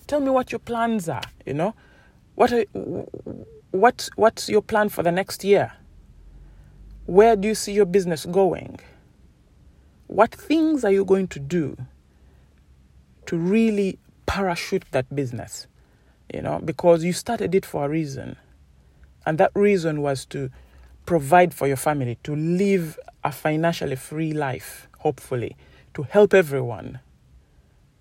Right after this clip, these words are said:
along the way, and become that person that, that gives back, you know,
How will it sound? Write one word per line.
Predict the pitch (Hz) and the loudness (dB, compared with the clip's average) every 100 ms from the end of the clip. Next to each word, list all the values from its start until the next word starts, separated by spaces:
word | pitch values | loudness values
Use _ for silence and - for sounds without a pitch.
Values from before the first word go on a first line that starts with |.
| _ _ - | _ _ 2
along | 151 160 165 | 4 4 2
the | 139 | -2
way, | 139 151 107 - 131 _ _ _ _ _ _ _ - | 0 0 -2 -6 -16 _ _ _ _ _ _ _ -2
and | 165 165 147 | -2 0 -2
become | 170 - 208 196 | -4 -4 -2 0
that | 180 175 - | 0 -2 0
person | 170 165 - - 139 131 _ _ - _ _ _ _ _ _ _ _ _ _ - | 0 0 -4 -8 -12 -16 _ _ -20 _ _ _ _ _ _ _ _ _ _ -14
that, | 147 170 165 - _ _ _ _ _ _ _ - | 4 6 6 0 _ _ _ _ _ _ _ -6
that | 190 220 185 | -4 -4 -2
gives | 185 190 165 | 2 2 0
back, | 156 165 - - - - | 2 2 2 -12 -14 -6
you | 139 | 0
know, | 156 | 0